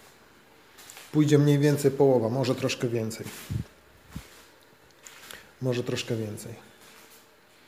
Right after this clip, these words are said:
Em, i tak, mam, dobra, y, mam tak. Jungi osiemnaście z opakowaniem, y, lubelskiego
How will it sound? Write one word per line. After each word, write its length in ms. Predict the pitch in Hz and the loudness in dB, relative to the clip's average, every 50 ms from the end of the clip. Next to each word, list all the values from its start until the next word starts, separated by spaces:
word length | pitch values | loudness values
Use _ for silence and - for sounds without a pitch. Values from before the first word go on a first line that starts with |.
| _ _ _ - - - - - - - - - _ _ _ _ _ _ - - | _ _ _ -20 -20 -20 -20 -20 -20 -20 -20 -20 _ _ _ _ _ _ -16 -10
Em, 380 | 139 123 120 113 113 113 127 139 - - - - | -8 -6 -6 -6 -6 -6 -6 -8 -8 -10 -8 -8
i 60 | 131 | 0
tak, 240 | - 139 120 117 123 | 0 0 0 2 0
mam, 320 | 131 147 151 151 147 139 - - - - - - - - | 2 2 4 2 2 0 -2 -6 -16 -18 -20 -20 -18 -12
dobra, 280 | 123 117 107 101 104 107 | -8 -8 -6 -6 -6 -8
y, 380 | - - - 123 120 113 110 | -10 -12 -14 -12 -10 -8 -6
mam 300 | 113 123 127 127 131 131 | -4 -2 -2 0 -2 -2
tak. 340 | - 120 107 95 - - - - - _ _ _ - - _ - - _ - | -4 -4 -6 -6 -8 -16 -18 -20 -20 _ _ _ -20 -20 _ -20 -20 _ -6
Jungi 680 | 127 123 139 147 156 156 151 151 170 175 185 190 196 - - - - - - | 0 4 4 4 4 4 2 0 2 2 2 2 0 -2 -6 -10 -14 -14 -12
osiemnaście 680 | - - - 151 151 151 151 151 143 147 - - 160 | -8 -2 0 0 2 2 2 2 0 -2 -2 -2 -2
z 40 | 127 | 0
opakowaniem, 840 | 123 - - 127 - - 123 127 139 139 147 147 151 156 156 160 165 156 - - - - - - - - - _ _ _ _ _ _ _ _ _ _ _ _ _ _ _ _ _ _ _ _ _ _ _ | 0 -2 -2 -4 -2 -2 -2 0 0 2 2 2 2 2 2 2 0 -2 -4 -10 -16 -16 -20 -20 -20 -20 -20 _ _ _ _ _ _ _ _ _ _ _ _ _ _ _ _ _ _ _ _ _ _ _
y, 40 | 131 123 120 117 117 120 139 - - - - - - - - _ _ - _ - | -4 -4 -2 -2 -4 -6 -8 -10 -14 -18 -20 -20 -20 -20 -20 _ _ -20 _ -2
lubelskiego 1000 | 131 139 143 127 131 135 135 - - - - 147 143 131 - 123 113 107 107 | 2 2 4 4 4 2 2 -2 -2 4 6 6 6 6 4 2 2 2 0